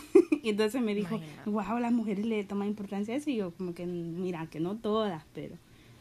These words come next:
Speaker 1: pero hay gente que sí", y es respetable, pero ¿saben qué? No se claven, porque, porque sí,
Speaker 2: Cabal.
Speaker 1: ¿verdad? Bonito, nosotros no, no, no les vamos a decir, "Ay, que no, nosotros no nos gusta, que no den like", sí. Pero sí nos
Speaker 2: Cabal,
Speaker 1: gusta.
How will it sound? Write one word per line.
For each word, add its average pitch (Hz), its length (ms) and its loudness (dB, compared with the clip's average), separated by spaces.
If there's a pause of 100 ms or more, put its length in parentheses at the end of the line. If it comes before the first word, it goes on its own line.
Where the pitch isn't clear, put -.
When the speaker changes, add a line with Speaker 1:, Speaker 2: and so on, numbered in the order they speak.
(140)
Speaker 1:
pero 214 160 -2
hay 190 80 -2
gente 180 240 -6
que 190 160 -8
sí", 277 180 -8
y 262 120 2
es 247 140 -2
respetable, 254 640 -2
pero 208 220 -2 (280)
¿saben 240 340 2
qué? 277 320 2
No 226 180 2
se 214 240 0
claven, 196 1000 -2 (280)
porque, 220 500 2
porque 214 240 -2 (140)
sí, 269 60 -2
Speaker 2:
Cabal. 214 160 0
Speaker 1:
¿verdad? 196 180 -2
Bonito, 233 420 0
nosotros 202 500 0
no, 226 200 2
no, 208 320 0 (260)
no - 80 6
les 208 80 0
vamos 208 220 -2
a - 20 -2
decir, 202 260 -6
"Ay, 170 200 -6
que 214 400 0
no, 196 160 2
nosotros 185 400 -4
no 226 100 2
nos 320 260 4
gusta, 190 720 -4
que 170 200 -6
no 175 120 -4
den 175 200 -6
like", 262 160 -4
sí. 277 440 2 (920)
Pero 214 280 2
sí 214 60 -6
nos - 80 -12
Speaker 2:
Cabal, 214 440 8
Speaker 1:
gusta. 359 180 0